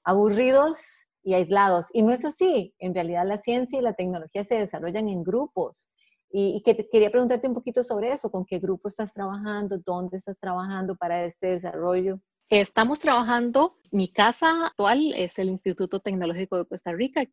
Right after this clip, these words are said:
Speaker 2: que es quien además me está dando el apoyo para hacer el doctorado, pero trabajamos con químicos del tec, de la Universidad de Costa Rica, físicos de la Universidad de Costa Rica, ah, em,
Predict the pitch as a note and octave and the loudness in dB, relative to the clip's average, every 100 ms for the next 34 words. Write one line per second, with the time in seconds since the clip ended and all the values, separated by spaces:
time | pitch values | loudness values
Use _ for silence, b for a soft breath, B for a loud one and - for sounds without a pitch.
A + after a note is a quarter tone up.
0 | - D#3 D#3 D#3 D#3+ E3 F#3+ - - B | -6 -4 -2 -2 0 0 -2 -4 -18 B
1 | B _ G3+ F3+ E3+ F3 F3+ F#3+ F#3+ F#3+ | B _ 2 2 0 -2 -2 0 0 0
2 | G3+ F3+ F#3 B3 - F3 D#3 D3 E3+ F3+ | 0 -2 -2 -4 -4 -4 -4 -4 -2 -2
3 | F#3+ F#3+ G#3+ A#3+ A#3+ - - A#3 G3+ - | -2 -4 -2 2 0 -2 -2 2 2 4
4 | G3 F3 - G3+ G3+ B3 - - F#3+ F#3 | 4 4 4 2 4 2 -2 0 2 4
5 | F#3 F3+ - B3 C4+ D4+ D4+ D#4 D#4 - | 2 -2 2 2 4 0 4 4 4 0
6 | - - F#3 F3+ F#3 F3 E3+ - C4+ - | -6 2 4 4 4 4 2 2 2 0
7 | - F#3 F3+ F3+ E3+ F#3+ A#3 A3 F#3+ A#3+ | 0 2 2 0 0 -2 -2 -2 2 0
8 | - D4 D#4+ _ - G#3+ A#3+ - A#3 G#3+ | 2 -2 -2 _ -2 -2 -4 -2 0 2
9 | F#3 F3 F3 F3 E3+ - F#3 F3+ A#3 C#4+ | 0 -4 -4 -4 -4 -6 -6 -2 0 0
10 | - D4 D4+ C#4+ - - E3+ E3 E3+ E3 | 0 0 0 -4 -10 -8 -6 -6 -6 -4
11 | E3 E3+ E3 E3+ | -4 -4 -2 -4